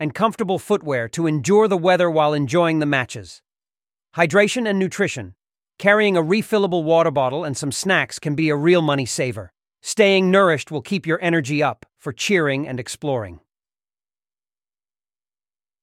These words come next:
Four, beyond the court, Melbourne's melody. The city has a rich palette of activities.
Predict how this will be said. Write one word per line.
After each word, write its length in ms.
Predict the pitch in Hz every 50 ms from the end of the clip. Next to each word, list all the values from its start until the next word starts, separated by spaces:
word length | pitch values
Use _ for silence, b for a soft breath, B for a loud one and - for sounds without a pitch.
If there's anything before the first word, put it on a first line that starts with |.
| _ _ _ _ _ _ _ _
Four, 420 | _ - 220 202 160 120 92 - _ _ _ _ _ _
beyond 440 | - 170 180 208 226 254 269 269 240
the 60 | 202
court, 300 | - - 214 208 208 208
Melbourne's 460 | 175 175 185 185 160 180 175 160 127 151
melody. 480 | 175 170 156 143 120 113 104 92 - _ _ _ _ _ _ _ -
The 80 | 180
city 320 | - - - 262 269 254 214
has 200 | 185 202 147 160
a 60 | 160
rich 300 | 156 220 226 - - -
palette 340 | - 196 190 165 143 123 135
of 120 | 135 139
activities. 680 | 135 123 - - 175 151 123 104 101 90 - - -